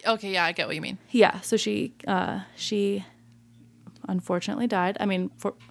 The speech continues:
Speaker 2: she won-, I don't know. I don't know how to even talk about that. That's just so sad. I don't, she committed suicide. Um, and then seven twelve in the same floor, it was where, uh, Jack Unterweger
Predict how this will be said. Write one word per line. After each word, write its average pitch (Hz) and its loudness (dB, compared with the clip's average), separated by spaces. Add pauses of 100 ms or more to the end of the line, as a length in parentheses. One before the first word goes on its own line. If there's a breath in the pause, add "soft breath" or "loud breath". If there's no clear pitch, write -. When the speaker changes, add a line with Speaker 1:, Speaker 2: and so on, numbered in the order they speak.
(340 soft breath)
Speaker 2:
she - -2
won-, 170 2 (140)
I 180 -6
don't 165 -12
know. 196 -12 (140)
I - -10
don't 285 -2
know 392 -6
how 359 -10
to 339 0
even 214 4
talk 165 -4
about 135 -4
that. 98 -2
That's 196 0
just 247 0
so 262 4
sad. 143 4
I 180 4
don't, 180 2 (840 soft breath)
she 180 2 (240)
committed 185 -2
suicide. - -8 (380 loud breath)
Um, 185 0
and 196 2
then 175 2
seven 208 8
twelve 180 6
in 190 2
the 185 2
same 180 2
floor, 170 4 (240)
it 180 4
was 170 0
where, 165 2 (120)
uh, 165 4
Jack 165 2
Unterweger 175 2